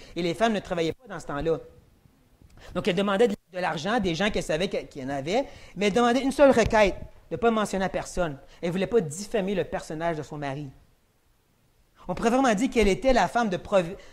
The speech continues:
de Proverbe trente et un, mais aussi d'Éphésiens cinq, qui nous dit, bien sûr, non seulement de se soumettre, mais de respecter. Et aussi de un Pierre trois, où est-ce que la femme va gagner son mari en étant chaste et respectueuse.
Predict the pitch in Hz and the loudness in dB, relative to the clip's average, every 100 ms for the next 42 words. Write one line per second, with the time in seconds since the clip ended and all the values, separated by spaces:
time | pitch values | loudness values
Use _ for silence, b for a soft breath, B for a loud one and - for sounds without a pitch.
0 | B 170 - 202 214 - 190 - 170 185 | B -6 0 2 2 0 -6 -4 -2 0
1 | 226 220 B 190 185 220 208 202 196 180 | 0 -2 B -4 -2 -2 0 0 0 -4
2 | - 220 247 175 - - b b - 196 | -2 0 0 0 -4 -6 b b -8 -4
3 | 175 196 214 190 - 233 220 220 190 - | -4 -2 0 0 0 0 0 -2 -4 -4
4 | 185 226 180 165 165 180 - 160 - 196 | -2 0 0 0 0 -2 -2 -6 -4 -6
5 | 151 - _ B B 226 - - 294 214 | -6 -10 _ B B 2 2 4 4 4
6 | 160 - 196 - 202 170 - 226 277 247 | 2 0 -2 2 2 0 -4 0 4 4
7 | B B 202 - 196 175 247 208 175 202 | B B 0 2 2 2 2 2 2 2
8 | 214 240 - - 175 185 247 B 180 180 | 4 2 0 -6 -6 -4 -4 B -6 -2
9 | 180 - 233 220 - 202 190 - 196 - | -4 0 2 2 0 0 0 0 -4 -4
10 | 190 208 196 | 0 2 2